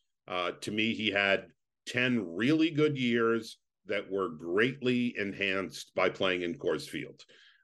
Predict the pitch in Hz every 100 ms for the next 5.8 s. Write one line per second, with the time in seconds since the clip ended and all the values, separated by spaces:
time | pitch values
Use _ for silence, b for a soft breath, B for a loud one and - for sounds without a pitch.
0 | - 80 76 71 82 73 78 82 87 98
1 | - - - - - 123 147 147 - -
2 | - _ _ _ _ 92 90 90 87 87
3 | 87 87 - _ 87 82 92 98 95 92
4 | 85 87 85 85 110 117 107 90 92 107
5 | 113 113 113 - 107 104 117 104